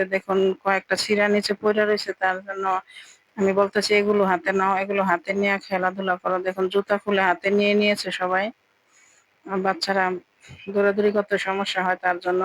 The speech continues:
দেখুন একটা কমলা পড়ে আছে, আমি আবার দেখতাছি যে কাছে কোনো গাছ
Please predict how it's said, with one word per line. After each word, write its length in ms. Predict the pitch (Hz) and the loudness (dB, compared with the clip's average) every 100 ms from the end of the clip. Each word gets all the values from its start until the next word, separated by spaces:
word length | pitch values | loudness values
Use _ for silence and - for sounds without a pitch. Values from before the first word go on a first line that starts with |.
| 190 | 0
দেখুন 240 | 185 190 | -2 0
একটা 220 | 185 - | -2 -2
কমলা 440 | 180 196 202 208 214 | -4 0 2 2 0
পড়ে 300 | - 214 214 | 0 0 2
আছে, 240 | 202 196 202 | 2 0 -2
আমি 220 | 190 190 190 | 0 0 0
আবার 200 | 185 185 185 | 0 -2 -2
দেখতাছি 460 | 190 - 190 - 190 | -4 -2 -4 -4 -2
যে 140 | 190 - - - _ | -2 -4 -16 -20 _
কাছে 260 | - 214 220 | -2 0 0
কোনো 220 | 202 196 190 | 2 2 2
গাছ 260 | 196 202 | 2 0